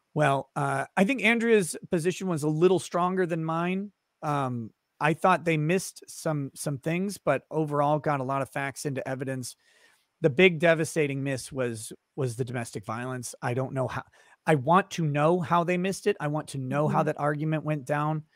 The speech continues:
Speaker 1: um,
Speaker 2: Mm-hmm.
Speaker 1: before I condemn the lawyers for it. But man, it seems like that should have been, that should have been in. I, I, I don't see how it's not based on what
Speaker 2: Yeah.
Speaker 1: else has come into this, this, uh, case.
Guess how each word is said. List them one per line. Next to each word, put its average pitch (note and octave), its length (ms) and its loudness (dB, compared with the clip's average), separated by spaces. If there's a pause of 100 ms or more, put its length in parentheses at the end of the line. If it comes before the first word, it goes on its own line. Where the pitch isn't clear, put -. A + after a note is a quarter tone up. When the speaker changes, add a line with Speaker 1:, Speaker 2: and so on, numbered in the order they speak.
(320)
Speaker 1:
um, B2 320 -2
Speaker 2:
Mm-hmm. - 680 -12
Speaker 1:
before D3+ 420 6
I D#3+ 120 6
condemn D3+ 400 0
the C#3+ 80 -2
lawyers D3+ 460 0
for F3+ 280 0
it. F#3+ 180 -2
But B2 220 -4 (300)
man, D#3 260 0
it C#3+ 140 -4
seems D#3 340 -2
like C3+ 200 -2
that B2 180 -4
should C3 160 -6
have G2+ 80 -8
been, G#2 280 -10 (280)
that C3+ 160 -4
should C3 140 -8
have G#2+ 80 -8
been F#2+ 140 -10
in. E2+ 220 -14 (400)
I, B2+ 180 -6
I, D#3 220 2
I F3 120 6
don't G#3 240 4
see F3 120 -2
how D#3+ 200 2
it's - 180 -4
not B2 320 -6 (400)
based D3 240 -2
on C#3 100 -2
what C#3 140 2
Speaker 2:
Yeah. D3+ 80 0
Speaker 1:
else C3+ 180 -2
has A#2+ 120 -12
come B2+ 180 -8
into A#2+ 160 -10
this, - 260 -12 (300)
this, A#2+ 240 -12
uh, F#2+ 240 -10 (240)
case. - 340 -12